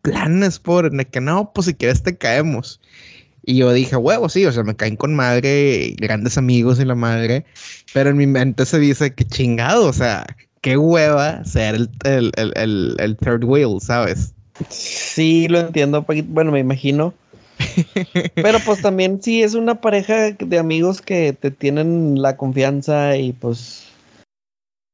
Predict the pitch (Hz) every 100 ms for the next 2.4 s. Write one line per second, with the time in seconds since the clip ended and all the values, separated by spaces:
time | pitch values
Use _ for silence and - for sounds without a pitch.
0 | _ _ _ - 135 131 127 147 151 147
1 | 139 147 131 - 156 170 208 196 170 -
2 | - _ - 190